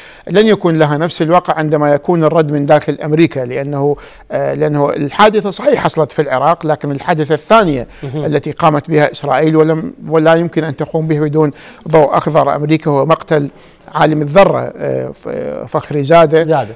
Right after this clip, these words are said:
Speaker 1: أي، آه، هذه العملية تمت في طهران نفسها.
Speaker 2: مهم.
Speaker 1: فبالتالي الرد عندما يكون في الداخل الأمريكي مثل ما أوحى، آه، الجنرال قاآني، هذا يعني له مؤشرات خطيرة في هذا الشأن.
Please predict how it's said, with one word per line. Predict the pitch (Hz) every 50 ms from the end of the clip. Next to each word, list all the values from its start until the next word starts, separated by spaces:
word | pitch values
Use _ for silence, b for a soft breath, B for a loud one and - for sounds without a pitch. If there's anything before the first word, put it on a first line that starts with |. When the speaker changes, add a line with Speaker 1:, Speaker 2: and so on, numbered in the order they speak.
| - - 165
Speaker 1:
أي، | 160 156 151 151 -
آه، | 175 160
هذه | 151 165 185 180 165 175 170 175 175 180 - -
العملية | 165 151 151 160 160 160 165 165
تمت | - 170 165 165 165 -
في | - - 180 175 170 170 170 175 190 175
طهران | - 175 151 175 226 247 202 135 - -
نفسها. | - 156 143 127 160 147
Speaker 2:
مهم. | 113 -
Speaker 1:
فبالتالي | - - 156 147 - - 185 180 185 190 190 180 B B B B B -
الرد | - 190 233 226 -
عندما | 202 180 170 160 160 156
يكون | 156 - - 170
في | 139 -
الداخل | 151 143 156 190 196 185 - 170
الأمريكي | 156 165 156 151 151 147 - -
مثل | 165 170 151 170 165
ما | 160 156 156
أوحى، | - 190 190 160 151 - 143 127 104 - B B B B B B B B
آه، | - 151 147 147 139 139 139 135 - 143 139 139 - - - - 147
الجنرال | 135 135 135 135 139 147 151 147 135 131 135 139 151 151 151 156 165 156 151 147 - 156 147 139 -
قاآني، | - 147 147 - 170 156 156 160 151 156
هذا | 165 160 151 156
يعني | 160 156 139 151 151 151
له | 147 156 - 151 147 147 143 151 147 143 147
مؤشرات | 147 139 135 139 143 131 123 - - 156 160 156 139
خطيرة | - - 147 - 185 180 156 131 120
في | - 131 131
هذا | 120 120 120
الشأن. | 117 - - - 80 -